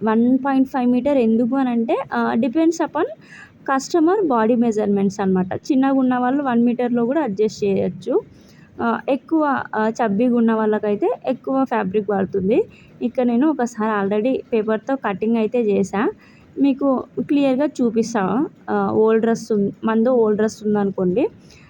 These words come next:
ఎలా కట్ చేసుకోవాలో ఓల్డ్ డ్రెస్ పెట్టి మీకు చూపిస్తా. ఇప్పుడు కన్ఫ్యూజ్ ఏం అవ్వకండి, just నేను ఇక్కడ ఫోల్డ్, డబల్ ఫోల్డ్ ఎంత పెట్టాలన్నట్టు అయితే చూపించా. ఇప్పుడు మీకు చూపిస్తా డ్రెస్తో ఎలా మెజర్ చేసుకోవాలనేది. ఫస్ట్ మనతో డ్రెస్ ఉంది కదా, ఆ డ్రెస్ లెంత్ అయితే చూసుకోండి.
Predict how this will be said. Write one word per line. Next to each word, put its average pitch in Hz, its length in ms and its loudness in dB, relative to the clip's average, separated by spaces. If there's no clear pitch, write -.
ఎలా 262 140 2
కట్ 240 320 -2
చేసుకోవాలో 247 400 0
ఓల్డ్ 240 260 0
డ్రెస్ 226 220 -2
పెట్టి 214 220 -2
మీకు 262 340 0
చూపిస్తా. 202 340 -2
ఇప్పుడు 196 220 -2
కన్ఫ్యూజ్ 220 540 0
ఏం 220 220 2
అవ్వకండి, 208 640 -2
just 220 320 0
నేను 254 180 2
ఇక్కడ 240 300 -2
ఫోల్డ్, 247 540 0
డబల్ 220 280 2
ఫోల్డ్ 233 240 -2
ఎంత 208 240 -2
పెట్టాలన్నట్టు 208 600 0
అయితే 202 160 -2
చూపించా. 214 720 -4
ఇప్పుడు 302 200 -2
మీకు 277 240 2
చూపిస్తా 240 560 0
డ్రెస్తో 302 480 0
ఎలా 226 280 2
మెజర్ 214 380 0
చేసుకోవాలనేది. 202 580 0
ఫస్ట్ 233 340 -4
మనతో 208 340 0
డ్రెస్ 190 320 -2
ఉంది 202 160 0
కదా, 202 200 -2
ఆ 226 120 -2
డ్రెస్ 208 480 -4
లెంత్ 214 260 2
అయితే 226 220 0
చూసుకోండి. 202 600 -2